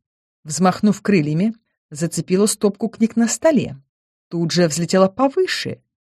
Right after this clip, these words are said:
и зависла над диваном. «Надеюсь, это ненадолго», смущенно пробормотала я. «Я тоже надеюсь», тяжело вздохнул Арагул, и он явно имел в виду не временное отсутствие магии.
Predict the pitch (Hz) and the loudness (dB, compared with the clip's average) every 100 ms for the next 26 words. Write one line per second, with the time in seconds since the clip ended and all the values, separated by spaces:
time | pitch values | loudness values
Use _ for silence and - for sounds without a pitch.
0 | _ _ - 147 147 175 233 330 269 208 | _ _ -14 -8 -2 0 4 4 6 4
1 | - 254 262 233 233 127 113 120 - _ | 4 4 4 4 2 0 -2 -10 -14 _
2 | _ _ _ _ 165 170 165 165 220 226 | _ _ _ _ -8 -6 -2 2 2 0
3 | - _ _ _ _ - 170 - 220 190 | -6 _ _ _ _ -8 -6 -2 2 2
4 | 147 120 117 127 - - _ _ _ _ | 0 -4 -10 -12 -14 -16 _ _ _ _
5 | - 165 - 160 - 160 151 147 143 143 | -8 -6 -2 -2 -2 -2 -2 -4 -2 -2
6 | 143 - _ _ _ _ _ _ _ _ | -4 -8 _ _ _ _ _ _ _ _
7 | _ _ - 247 254 175 156 143 151 139 | _ _ 2 4 6 4 2 0 0 -2
8 | - - _ _ - 170 180 160 160 - | -4 -8 _ _ -8 0 2 2 0 -2
9 | 165 160 151 139 165 240 240 _ _ _ | -6 -4 -4 -2 -2 -2 -4 _ _ _
10 | - 170 - 170 175 214 156 170 156 147 | -12 -12 -10 -4 2 2 2 4 4 2
11 | 196 202 214 226 208 214 208 226 - - | 0 2 2 4 2 2 2 0 -4 0
12 | 190 233 185 156 147 131 123 127 131 - | 4 6 4 -2 -4 -6 -6 -8 -8 -8
13 | 147 - 135 - 139 113 101 110 156 | -10 -8 -8 -6 -6 -4 -6 -8 -14